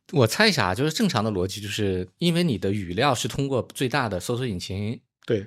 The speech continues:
Speaker 1: 来的嘛，
Speaker 2: 是。
Speaker 1: 就是他来帮你来去做语料，然后再汇入他的训练语料。
Speaker 2: 是，
Speaker 1: 啊，OK，
Speaker 2: 是，
Speaker 1: 明白。
Speaker 2: 是，是，所以，所以我觉得其实也是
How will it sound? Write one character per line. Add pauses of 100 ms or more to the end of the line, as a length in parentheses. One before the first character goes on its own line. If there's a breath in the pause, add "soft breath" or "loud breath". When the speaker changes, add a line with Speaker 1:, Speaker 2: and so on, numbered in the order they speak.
(120)
Speaker 1:
来
的
嘛，
Speaker 2:
是。
Speaker 1:
就
是
他
来
帮
你
来
去
做
语
料，
然
后
再
汇
入
他
的
训
练
语
料。
Speaker 2:
是，
Speaker 1:
啊，
OK，
Speaker 2:
是，
Speaker 1:
明
白。
Speaker 2:
是，
是，
所
以，
所
以
我
觉
得
其
实
也
是